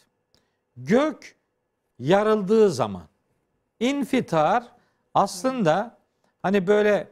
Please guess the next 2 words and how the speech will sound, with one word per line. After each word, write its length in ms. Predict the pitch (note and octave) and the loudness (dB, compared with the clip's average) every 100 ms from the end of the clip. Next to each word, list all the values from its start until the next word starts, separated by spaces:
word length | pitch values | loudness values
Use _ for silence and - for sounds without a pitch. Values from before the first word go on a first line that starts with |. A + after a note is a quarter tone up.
| _ _ _ | _ _ _
yarılıp 840 | A#2+ B2+ F#3+ G#3+ A#3 C4+ - _ _ | -8 0 2 2 0 -2 -6 _ _
parçalanmak 1120 | D#3+ F3+ F3 F#3 F3 F#3+ F#3 F#3+ G3+ - - | -2 -2 -2 -4 -2 0 0 0 -2 -6 -20